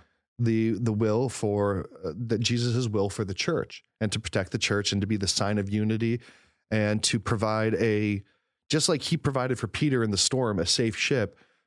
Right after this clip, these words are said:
he needed someone to provide a safe ship for the Christians that would follow.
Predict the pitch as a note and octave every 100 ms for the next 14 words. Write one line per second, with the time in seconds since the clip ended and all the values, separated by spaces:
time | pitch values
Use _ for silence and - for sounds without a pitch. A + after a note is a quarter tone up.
0 | _ - D3 C3 A#2+ A2+ C3+ A#2+ G#2+ G2+
1 | G2+ G2+ G#2 - G#2+ G2+ - A#2+ G#2+ -
2 | - G#2+ G#2 G2+ G#2 G2 F#2+ - F3+ -
3 | A#2+ G#2 G2+ F#2 - A2 F2+ B1+